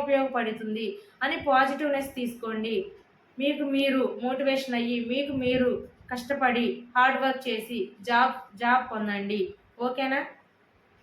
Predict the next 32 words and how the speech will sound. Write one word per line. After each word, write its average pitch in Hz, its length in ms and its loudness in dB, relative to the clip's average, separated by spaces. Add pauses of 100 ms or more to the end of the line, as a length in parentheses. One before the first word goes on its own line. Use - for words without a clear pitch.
(920)
So, 320 160 0
ఒకవేళ 311 360 6
ఇప్పుడు - 200 -4
టెట్ 254 240 4
పెడతారేమో 247 540 4
చెప్పలేం 247 420 2
కదా. 233 160 2 (300)
So, 320 80 0 (120)
లాస్ట్ 285 260 4
టైమ్ 349 180 0
మీరు 311 180 -4
చేశారు 285 420 4
టెట్లో 247 320 2
మిస్టేక్, 247 400 0 (120)
తక్కువ 240 280 0
స్కోర్ 247 220 0
వచ్చినాయి, 233 260 -6 (300)
ఆ 269 40 6 (100)
మిస్టేక్స్ 392 420 0
ఇప్పుడు - 240 -6
రిపీట్ 349 300 -2
చేయకండి. 302 420 0 (360)
ఎక్కడ 330 160 2 (120)
తప్పు 311 260 0
చేశారు, 285 400 2 (100)
ఎక్కడ 294 280 -2
స్కోర్ 285 340 4
తగ్గింది, 247 400 0 (160)
అది - 220 -2
తెలుసుకుని 311 380 2 (120)
ఈ 339 140 -2
టెట్లో 330 260 4